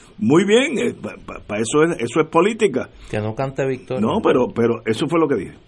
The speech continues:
Speaker 2: Por eso.
Speaker 1: Está confiado que ten-, que no tendrá que enfrentar una primaria por la candidatura de la gobernación bajo la insignia del P N P. Su cálculo político es que figuras como Rivera Schatz,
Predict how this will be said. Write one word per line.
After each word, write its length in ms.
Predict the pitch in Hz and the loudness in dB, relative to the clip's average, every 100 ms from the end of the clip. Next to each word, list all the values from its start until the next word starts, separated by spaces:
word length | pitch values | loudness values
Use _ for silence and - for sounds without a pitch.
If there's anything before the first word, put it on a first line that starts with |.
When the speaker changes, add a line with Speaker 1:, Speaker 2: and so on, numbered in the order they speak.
| _ - | _ -8
Speaker 2:
Por 140 | 104 | -8
eso. 280 | 104 - 190 | -8 -12 -6
Speaker 1:
Está 280 | 117 139 165 | -4 2 4
confiado 540 | 214 156 180 202 202 | 4 6 6 6 4
que 140 | 160 143 | 4 2
ten-, 380 | 147 131 123 - - | 4 2 0 -6 -8
que 180 | - 123 | 0 2
no 180 | 135 170 | 4 2
tendrá 480 | 196 175 143 143 - - | 2 2 2 0 -4 -2
que 80 | |
enfrentar 580 | 113 110 110 98 135 165 | -2 0 -2 -2 -2 -2
una 240 | 131 135 131 | -2 -2 -2
primaria 600 | 131 110 127 156 147 143 - - _ _ _ _ - | 0 0 2 2 0 -2 -12 -20 _ _ _ _ -2
por 120 | 104 | -2
la 100 | 104 | 0
candidatura 640 | 107 104 107 90 123 156 | 0 2 0 0 0 0
de 100 | 156 | 0
la 80 | 143 | 0
gobernación 800 | 120 107 101 98 - 120 107 87 | 2 2 2 -2 -2 0 0 -2
bajo 220 | 101 104 | -4 -2
la 80 | 101 | -2
insignia 380 | 92 127 139 143 | 0 -2 0 -2
del 140 | 113 | -2
P 100 | 117 | -2
N 160 | 117 107 | 0 -2
P. 220 | - 78 - - - - - _ | -6 -14 -16 -20 -20 -20 -20 _
Su 240 | - 101 | -4 -4
cálculo 500 | - 139 - 151 143 | 0 -2 2 4 4
político 480 | 113 123 139 147 131 | 2 2 2 0 0
es 100 | - | 0
que 140 | - 113 | -2 -2
figuras 420 | 110 107 135 147 | 0 2 0 0
como 380 | 127 110 104 95 | 0 0 0 -2
Rivera 360 | 95 110 139 | -2 0 0
Schatz, 380 | 135 151 - - | -2 -2 -2 -6